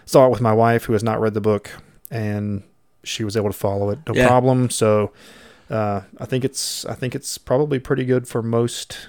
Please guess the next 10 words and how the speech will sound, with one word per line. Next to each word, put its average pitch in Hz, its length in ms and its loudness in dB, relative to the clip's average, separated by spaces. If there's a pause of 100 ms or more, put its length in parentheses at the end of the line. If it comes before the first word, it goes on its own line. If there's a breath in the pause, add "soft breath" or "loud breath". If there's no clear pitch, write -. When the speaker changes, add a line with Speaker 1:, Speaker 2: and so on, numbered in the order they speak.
(120)
Speaker 1:
most 117 260 -4
audiences. 117 520 -4
Speaker 2:
Yeah. 117 180 2 (960 soft breath)
So 113 520 4
Dune. 135 400 4 (1300)
Speaker 1:
Dune. 104 360 -2
Speaker 2:
Go 117 120 0
see 117 200 -2
it. - 180 -6
Speaker 1:
Yeah. 156 180 0